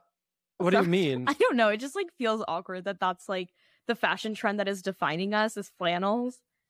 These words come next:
Speaker 1: I love flannels. What are you talking
Speaker 2: I also
Speaker 1: about?
Speaker 2: like flannels, but I feel like, like, even the word flannel
Speaker 1: Do we have a hot take incoming? Like, what,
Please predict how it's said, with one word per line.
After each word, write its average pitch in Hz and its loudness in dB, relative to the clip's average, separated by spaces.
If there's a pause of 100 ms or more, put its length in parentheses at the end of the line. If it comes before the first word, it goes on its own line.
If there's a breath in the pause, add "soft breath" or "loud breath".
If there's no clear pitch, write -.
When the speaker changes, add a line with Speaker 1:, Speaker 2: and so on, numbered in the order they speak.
(160)
Speaker 1:
I 247 2
love 254 4
flannels. 139 0
What 196 -2
are 240 0
you 247 2
talking 392 2
Speaker 2:
I - -2
also 381 2
Speaker 1:
about? 330 0
Speaker 2:
like 285 0
flannels, 208 -2
but 247 -4
I 277 -2
feel 302 -2
like, 311 -4
like, 302 -2
even 320 -2
the 415 2
word 226 0
flannel 214 -2 (1700)
Speaker 1:
Do 214 2
we 247 2
have 214 2
a 190 2
hot 180 0
take 170 -2
incoming? 175 0
Like, 160 0
what, 180 4